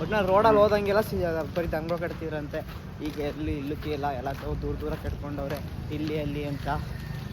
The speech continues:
ಜಾಗನೇ ಇಲ್ಲ ನೋಡಿ. ಅಲ್ಲೊಂದು ಸ್ವಲ್ಪ ತೋರಿಸಿದೆ, ಈಗ ಅರ್ಧ ಕಿಲೋಮೀಟರ್ ನಡ್ಕೊ ಬರ್ಬೇಕು.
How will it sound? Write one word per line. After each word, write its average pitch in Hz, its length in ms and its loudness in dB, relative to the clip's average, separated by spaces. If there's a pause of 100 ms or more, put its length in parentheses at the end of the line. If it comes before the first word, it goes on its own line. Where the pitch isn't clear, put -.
(200)
ಜಾಗನೇ 151 320 0
ಇಲ್ಲ 156 180 -2
ನೋಡಿ. 151 160 0
ಅಲ್ಲೊಂದು 151 320 0
ಸ್ವಲ್ಪ 160 240 0 (300)
ತೋರಿಸಿದೆ, 160 420 -2 (400)
ಈಗ 151 100 -2
ಅರ್ಧ 143 380 0
ಕಿಲೋಮೀಟರ್ 170 440 2
ನಡ್ಕೊ 160 260 2
ಬರ್ಬೇಕು. 156 460 2